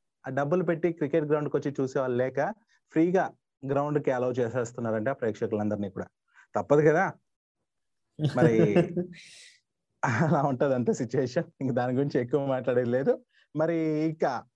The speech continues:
Speaker 1: మరొక అప్‌డేట్ ఏం చెప్పాలి అనుకున్నా అంటే మురళి, మరి కొత్తగా ఐపీఎల్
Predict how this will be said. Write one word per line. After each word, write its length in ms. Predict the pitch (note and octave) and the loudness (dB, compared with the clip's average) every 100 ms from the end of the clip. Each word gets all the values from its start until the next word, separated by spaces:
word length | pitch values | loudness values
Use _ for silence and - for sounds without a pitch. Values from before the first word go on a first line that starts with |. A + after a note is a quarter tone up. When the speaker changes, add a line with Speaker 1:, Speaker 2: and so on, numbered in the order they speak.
| - | -6
Speaker 1:
మరొక 420 | C#3+ D#3+ G3 F#3+ | -2 2 0 2
అప్‌డేట్ 340 | F#3 F3 F#3 | 0 2 0
ఏం 180 | F3+ E3+ | 0 0
చెప్పాలి 380 | D#3+ D3+ D3+ D3 | 0 0 0 0
అనుకున్నా 300 | C#3+ C3+ C3+ | -2 -4 -4
అంటే 180 | C3 C3+ | -2 -2
మురళి, 320 | B2+ C3+ G#3 - _ _ _ _ _ _ _ _ _ _ _ _ _ _ _ _ _ _ - | -2 0 -2 -4 _ _ _ _ _ _ _ _ _ _ _ _ _ _ _ _ _ _ -4
మరి 320 | D#3 D#3 D3+ | 0 2 2
కొత్తగా 580 | C#3+ - G3 A3 A#3 A#3+ - - | 0 -2 0 2 2 0 -6 -2
ఐపీఎల్ 560 | E3 F3+ F#3+ G#3+ G3+ | -2 0 2 2 0